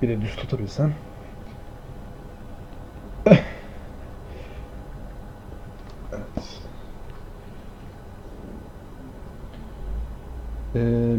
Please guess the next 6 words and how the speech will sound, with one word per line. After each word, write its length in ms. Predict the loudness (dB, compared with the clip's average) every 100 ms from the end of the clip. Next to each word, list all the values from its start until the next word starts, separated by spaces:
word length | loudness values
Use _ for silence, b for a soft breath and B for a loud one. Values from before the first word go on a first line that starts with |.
| 10
böyle 240 | 10 10
ş-, 340 | 4 -4 2
e, 40 | 6 6 6 6 4 0 -8 -12 -12 -12 -10 -6
şematik, 680 | 6 8 8 6 0 -2 2
infografik 800 | 4 6 8 6 6 0 -4 -12 -12 -10
türü 280 | 0 4